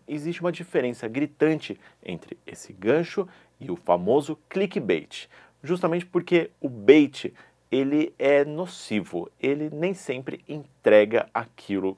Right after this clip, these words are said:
que é prometido. E acho que é justamente por isso que o Adam Mosseri fez esse vídeo lá no Instagram dele, falando sobre a importância de você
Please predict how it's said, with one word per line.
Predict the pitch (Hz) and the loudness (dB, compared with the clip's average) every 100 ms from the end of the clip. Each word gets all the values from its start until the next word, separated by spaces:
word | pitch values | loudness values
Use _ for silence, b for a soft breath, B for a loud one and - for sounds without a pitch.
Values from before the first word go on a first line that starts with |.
| - | -8
que | 110 | -8
é | |
prometido. | 107 113 117 123 - 170 143 - b b b | -6 -4 -4 -6 -10 -10 -10 -14 b b b
E | 170 | 2
acho | 180 | 2
que | 180 | 2
é | 185 | -2
justamente | 190 190 180 - | -2 -4 -4 2
por | 165 | 4
isso | 147 - 175 b b | 4 0 -10 b b
que | - 175 | 2 8
o | 170 | 10
Adam | 165 165 | 10 4
Mosseri | 160 - 147 156 - - | 0 0 0 0 -6 2
fez | 175 220 185 | 4 4 2
esse | 180 135 | -4 -2
vídeo | 120 123 127 | -2 -2 -2
lá | - 104 113 156 | 0 6 10 10
no | 180 | 8
Instagram | 175 123 117 113 | 2 2 2 2
dele, | 123 160 b b b _ | 4 2 b b b _
falando | 196 185 170 | 6 6 4
sobre | 165 165 170 | 0 -4 -4
a | |
importância | 160 175 - 143 151 - 160 b b - | -2 -2 0 -2 -2 -4 -8 b b -12
de | 135 | -4
você | 143 143 - | -2 -4 -6